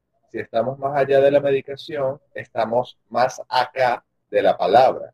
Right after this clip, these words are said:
Y es que justamente cuando hablamos de psicoterapia o de intervención psicológica, estamos hablando de algo que se hace es por la vía de la palabra.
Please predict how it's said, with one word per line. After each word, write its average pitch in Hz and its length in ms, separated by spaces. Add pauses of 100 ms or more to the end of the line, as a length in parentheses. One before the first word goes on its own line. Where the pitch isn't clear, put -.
(180)
Y - 140
es - 120
que 127 120
justamente 127 800
cuando 104 640
hablamos 117 480
de 101 140
psicoterapia 135 1080
o 98 180
de 98 80
intervención 98 640
psicológica, 123 840 (480)
estamos 113 540
hablando 139 480
de 135 220
algo 117 420
que 113 160
se 113 240
hace 113 380
es 117 200
por 131 240
la 107 160
vía 123 300
de 90 100
la 85 120
palabra. 82 520